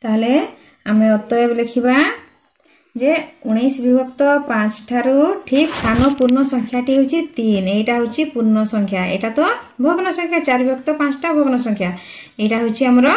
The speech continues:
ପୂର୍ଣ୍ଣ ସଂଖ୍ୟା ତିନିଟା। ତାହେଲେ ଅତଏବ ପିଲାମାନେ ଲେଖିବ ଯେ କ'ଣ ନା, ଉଣେଇଶ ବିଭକ୍ତ ପାଞ୍ଚ ଠାରୁ ଠିକ୍ ସାନ ପୂର୍ଣ୍ଣ ସଂଖ୍ୟାଟି ହେଲା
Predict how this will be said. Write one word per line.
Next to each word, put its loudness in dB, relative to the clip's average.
ପୂର୍ଣ୍ଣ 0
ସଂଖ୍ୟା -6
ତିନିଟା। -2
ତାହେଲେ 0
ଅତଏବ 2
ପିଲାମାନେ 4
ଲେଖିବ 2
ଯେ 2
କ'ଣ 4
ନା, 4
ଉଣେଇଶ 0
ବିଭକ୍ତ -2
ପାଞ୍ଚ -2
ଠାରୁ 0
ଠିକ୍ -2
ସାନ -2
ପୂର୍ଣ୍ଣ 2
ସଂଖ୍ୟାଟି -2
ହେଲା 4